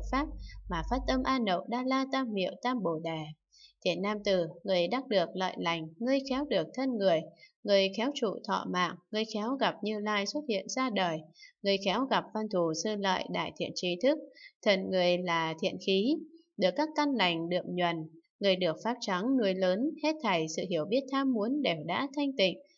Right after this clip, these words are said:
đã được chư Phật cùng hộ niệm, đã được thiện tri thức cùng nhiếp thọ."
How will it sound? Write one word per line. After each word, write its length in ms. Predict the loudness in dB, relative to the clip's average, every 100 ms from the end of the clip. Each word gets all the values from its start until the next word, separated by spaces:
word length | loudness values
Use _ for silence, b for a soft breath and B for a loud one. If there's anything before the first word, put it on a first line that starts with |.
| b
đã 140 | -2 2
được 160 | 2 2
chư 160 | 0 0 2
Phật 140 | 0 0
cùng 240 | -4 -4
hộ 160 | -4 -4 0
niệm, 220 | 0 0 -4
đã 160 | -4 -2
được 220 | 0 -2 -2
thiện 180 | -2 -2
tri 220 | -2 0
thức 120 | 0 0 0
cùng 280 | -2 -2 -4
nhiếp 160 | -4 -2
thọ." 240 | 0 0